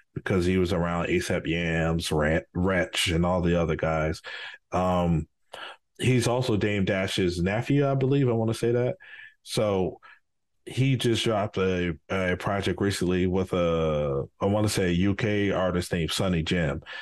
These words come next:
Sonny Jim is not on the project rapping, but he produced the project. So it's, it's a nice little project. Actually, I have to actually look up the, the, the name of the project 'cause I can't remember off the top of the head.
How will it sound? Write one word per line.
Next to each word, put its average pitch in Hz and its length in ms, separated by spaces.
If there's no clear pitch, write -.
Sonny 123 320
Jim 120 260
is 92 140
not 110 240
on 104 180
the 95 120
project 101 360
rapping, 110 460
but 95 260
he 107 160
produced 92 560
the 104 80
project. 110 600
So 90 480
it's, - 360
it's 104 180
a 107 40
nice 101 320
little 92 140
project. 98 500
Actually, 113 440
I 90 160
have 101 220
to 90 80
actually 90 320
look 90 220
up 92 140
the, 85 100
the, 78 680
the 90 100
name 87 300
of 78 60
the 73 40
project 80 400
'cause - 100
I 87 120
can't 87 240
remember 82 340
off 80 140
the - 60
top 85 180
of - 40
the 71 60
head. 78 300